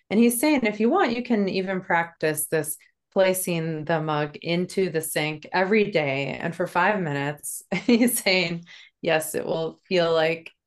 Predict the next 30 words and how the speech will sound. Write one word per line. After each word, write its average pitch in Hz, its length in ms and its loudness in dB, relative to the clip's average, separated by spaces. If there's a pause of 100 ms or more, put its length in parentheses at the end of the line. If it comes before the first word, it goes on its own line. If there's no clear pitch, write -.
(160)
you 170 340 -2
really 190 580 2
just 208 260 -4
want 180 200 0
to 185 100 -4
reach 175 240 0
out 160 260 2
and 165 100 -6
control 151 480 -4
the 147 120 -4
mug, 143 420 -8
but 143 180 -4
to 147 360 -8 (580)
be 170 200 0
open 147 680 -2 (160)
to 160 180 -10
this 165 420 -6
idea. 151 640 -4
I'm 226 120 -6
going 403 180 0
to 285 100 -4
see 208 220 0
what 165 280 -2
else. 226 480 0
Actually, 190 320 -4
I'm 202 60 0
going 208 180 -2
to - 180 -6
ask 160 360 -4
him 240 280 2